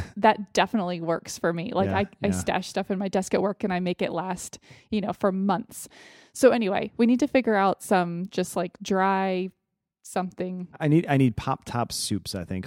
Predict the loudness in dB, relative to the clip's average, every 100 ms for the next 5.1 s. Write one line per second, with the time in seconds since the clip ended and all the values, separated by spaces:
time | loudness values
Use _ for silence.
0 | 2 4 4 2 2 0 2 0 -2 -2
1 | -4 0 0 0 0 -2 -2 -2 -2 0
2 | 0 0 0 0 0 0 2 2 2 0
3 | 0 -2 -2 -2 0 -2 -2 0 2 2
4 | 0 -2 -4 -8 -10 -8 -8 -6 -4 -4
5 | -4